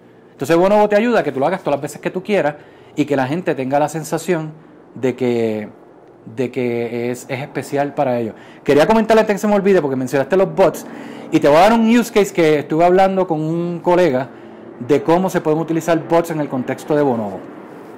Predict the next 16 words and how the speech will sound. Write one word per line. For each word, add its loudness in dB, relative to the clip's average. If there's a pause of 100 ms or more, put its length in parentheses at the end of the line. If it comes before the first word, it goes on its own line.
(180)
Piensa 2 (520)
que 4 (380)
tú 0
tienes 2
un -4
producto 2
que 0
es -4
un -6
sistema -2
de 2
cajas -4
registradoras, 0
por -8
decir -2
algo, -4